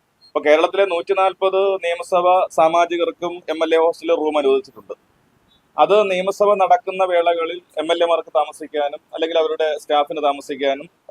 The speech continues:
കാണാൻ വരുന്നവരെ സന്ദർശിക്കുന്നതിനും ഒക്കെയാണ് ആ സൗകര്യം പ്രയോജനപ്പെടുത്തുന്നത്. എന്നെ സംബന്ധിച്ച് വട്ടിയൂർക്കാവ് നിയമസഭാ മണ്ഡലത്തിലാണ് എം എൽ എ ഹോസ്റ്റൽ ഉള്ളതെങ്കിൽ പോലും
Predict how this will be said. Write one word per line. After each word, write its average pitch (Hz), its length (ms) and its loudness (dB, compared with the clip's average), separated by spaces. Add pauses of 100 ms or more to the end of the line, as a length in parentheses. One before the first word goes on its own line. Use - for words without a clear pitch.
കാണാൻ 170 240 0
വരുന്നവരെ 156 460 -2 (180)
സന്ദർശിക്കുന്നതിനും 151 680 -6
ഒക്കെയാണ് 143 360 -2
ആ 143 60 -2
സൗകര്യം 139 420 -4
പ്രയോജനപ്പെടുത്തുന്നത്. 127 680 -4 (640)
എന്നെ 175 180 4
സംബന്ധിച്ച് 208 500 0
വട്ടിയൂർക്കാവ് 196 680 4
നിയമസഭാ 190 320 2
മണ്ഡലത്തിലാണ് 175 720 2
എം 175 380 -6
എൽ 165 80 2
എ 165 40 6
ഹോസ്റ്റൽ 165 220 0
ഉള്ളതെങ്കിൽ 156 440 -2
പോലും 147 320 0